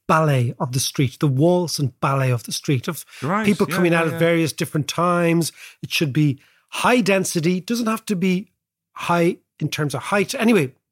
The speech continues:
Speaker 1: it's a great book, and I'm rereading it. Maybe actually we do a podcast on it.
Speaker 2: Her name has cropped up on numerous podcasts, but actually, maybe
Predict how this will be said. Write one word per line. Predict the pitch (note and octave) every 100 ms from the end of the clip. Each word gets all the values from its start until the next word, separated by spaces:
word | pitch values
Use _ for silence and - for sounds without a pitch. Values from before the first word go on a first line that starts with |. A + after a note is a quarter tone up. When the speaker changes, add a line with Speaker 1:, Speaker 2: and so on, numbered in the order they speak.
| _
Speaker 1:
it's | -
a | E3
great | G3 G#3+ -
book, | C#3+ -
and | D#3
I'm | C3 B2+
rereading | E3+ E3 C#3 A#2+ C3
it. | F#3 _ _ -
Maybe | D4+ C#4
actually | -
we | D#3
do | C#3
a |
podcast | F#3+ A3+ E3 -
on | C#3+ _ _
it. | C#3
Speaker 2:
Her | A#2 C3+
name | C#3+ F#3 G3
has | C#3+
cropped | - C3+ B2 B2+
up | G#2+ _
on | A2+ G#2+
numerous | A2+ E3 D3+ A#2 -
podcasts, | A2 G#2+ F#2+ - - - -
but | C#3+ B2+ -
actually, | F3+ - - B2+ G#2+ G2+ _ _
maybe | A#2 A#2 D3+ E3+ C3+ A#2+ A2 G2 F#2+